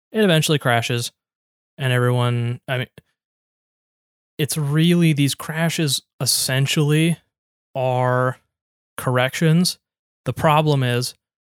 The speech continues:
when you bubble the crap out of these things, they tend to dive harder than,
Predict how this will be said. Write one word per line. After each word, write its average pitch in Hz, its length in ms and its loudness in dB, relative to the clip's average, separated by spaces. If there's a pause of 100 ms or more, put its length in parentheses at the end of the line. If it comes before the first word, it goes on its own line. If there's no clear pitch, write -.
(140)
when 131 180 -6
you 127 680 -2 (680)
bubble 147 280 0
the 131 120 -4
crap 139 520 -2
out 127 180 -2
of 123 340 -4 (380)
these 120 300 -4
things, 117 480 -6 (460)
they 127 140 -2
tend 139 380 0
to 127 520 -2 (400)
dive 131 480 -2
harder 151 680 0 (680)
than, 123 1040 -2